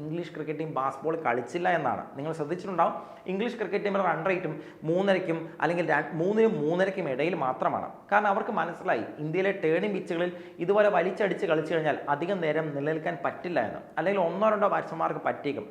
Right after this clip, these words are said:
ജോ റൂട്ട് തൻ്റെ സ്വാഭാവികമായ കളിയിലേക്ക് തിരിച്ചു പോയതിൻ്റെ ഫലമാണ് അദ്ദേഹത്തിന് ഒന്നാം ഇന്നിങ്സിൽ നേടിയ മികച്ച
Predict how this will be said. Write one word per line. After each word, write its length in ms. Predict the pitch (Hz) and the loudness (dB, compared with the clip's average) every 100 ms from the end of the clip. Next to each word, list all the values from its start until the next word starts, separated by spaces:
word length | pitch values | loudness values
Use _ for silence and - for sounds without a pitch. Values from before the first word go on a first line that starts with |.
| - - - - | -14 -20 -16 0
ജോ 100 | 208 262 | 6 8
റൂട്ട് 200 | 262 - - | 8 4 2
തൻ്റെ 160 | 185 190 175 | 2 0 0
സ്വാഭാവികമായ 640 | - 165 156 180 196 185 175 170 | 2 2 6 6 6 2 0 0
കളിയിലേക്ക് 400 | 147 156 165 160 160 | 0 0 0 -4 -4
തിരിച്ചു 240 | 151 151 180 143 | -4 -4 -8 -2
പോയതിൻ്റെ 480 | 147 180 185 180 185 - - - | 2 2 2 0 -2 -4 -14 0
ഫലമാണ് 420 | 156 170 220 151 135 - | 4 6 4 0 0 -4
അദ്ദേഹത്തിന് 420 | 135 160 160 156 147 - - - | -2 0 0 -2 -4 -8 -14 -8
ഒന്നാം 280 | 147 160 180 170 | -6 -2 -2 -2
ഇന്നിങ്സിൽ 300 | 156 156 156 | -4 -4 -4
നേടിയ 220 | 143 139 143 151 | -2 0 0 -2
മികച്ച 280 | 135 147 | -4 -4